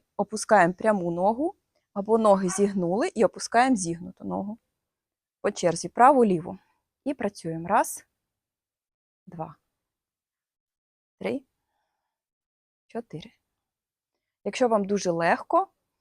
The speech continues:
з прямими ногами, ви можете підняти плечі і робити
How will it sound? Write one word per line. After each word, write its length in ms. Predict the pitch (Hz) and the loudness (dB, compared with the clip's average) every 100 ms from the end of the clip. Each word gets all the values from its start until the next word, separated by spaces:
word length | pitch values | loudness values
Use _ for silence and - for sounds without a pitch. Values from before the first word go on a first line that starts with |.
| _ _ | _ _
з 60 | - | -8
прямими 400 | 226 247 269 262 | -4 0 2 2
ногами, 380 | 254 269 254 | 2 2 2
ви 140 | 220 233 | 2 2
можете 400 | 208 196 - 196 | 4 4 2 -4
підняти 460 | 202 190 185 - | 0 6 6 4
плечі 540 | 175 180 175 - - 370 - _ _ _ _ _ _ _ _ - | 0 4 6 6 2 0 0 _ _ _ _ _ _ _ _ -2
і 100 | 226 | 2
робити 480 | 294 202 240 285 | 4 2 2 4